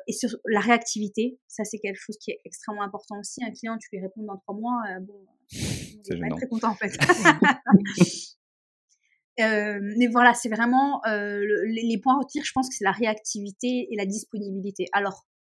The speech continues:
Speaker 1: évidemment, quand je parle de disponibilité, attention, parce que, bah, tu peux avoir des clients qui sont très, très, très, très demandeurs. Euh, mais pour autant, euh, voilà, réussir à trouver, en fait, un équi-, un équilibre là-dedans.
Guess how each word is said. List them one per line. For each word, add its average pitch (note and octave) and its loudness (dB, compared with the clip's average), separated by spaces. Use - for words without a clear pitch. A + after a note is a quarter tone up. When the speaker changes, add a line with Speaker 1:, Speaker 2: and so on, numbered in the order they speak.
Speaker 1:
évidemment, G#3 0
quand - -2
je - -14
parle F#3+ -2
de G3 0
disponibilité, F#3+ -4
attention, G#3 -4
parce G#3+ -14
que, G3 -4
bah, F3+ 0
tu - -14
peux G#3 2
avoir G3+ 4
des G#3 0
clients A#3+ 2
qui A#3+ -8
sont - -12
très, B3 -4
très, A3 -8
très, A3 -8
très - -10
demandeurs. G#3 0
Euh, F#3+ -2
mais G#3+ 2
pour A#3 6
autant, B3+ 8
euh, G3 0
voilà, F#3 2
réussir A#3 2
à G3+ 8
trouver, A3+ -2
en G#3+ 2
fait, A3 0
un G#3 -2
équi-, G#3 -6
un G#3 -4
équilibre G#3+ -4
là-dedans. G#3 -2